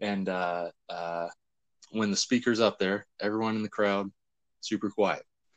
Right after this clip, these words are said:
And the speaker is talking, and he, he has a bunch of jokes throughout the lesson that he's trying to give. <clears throat> He has a bunch of jokes throughout it,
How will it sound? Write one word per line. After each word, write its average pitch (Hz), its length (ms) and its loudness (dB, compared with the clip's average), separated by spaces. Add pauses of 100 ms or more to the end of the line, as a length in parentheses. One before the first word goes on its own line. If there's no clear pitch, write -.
(800)
And 110 280 -2
the 101 80 -6
speaker 143 360 6
is 120 120 2
talking, 120 440 4
and 110 100 2
he, 123 240 6
he 117 160 0
has 143 240 8
a 135 60 2
bunch 127 260 2
of 98 120 -4
jokes 110 460 6
throughout 98 460 4 (500)
the 98 140 -2
lesson 104 600 2
that 95 140 2
he's 92 160 -2
trying 98 260 0
to 92 80 -2
give. 92 400 2 (140)
<clears throat> - 140 -20
He 87 360 -2
has 113 160 -4
a - 20 -10
bunch 120 200 -2
of 101 60 -8
jokes 110 280 2
throughout 101 260 2
it, 98 140 -2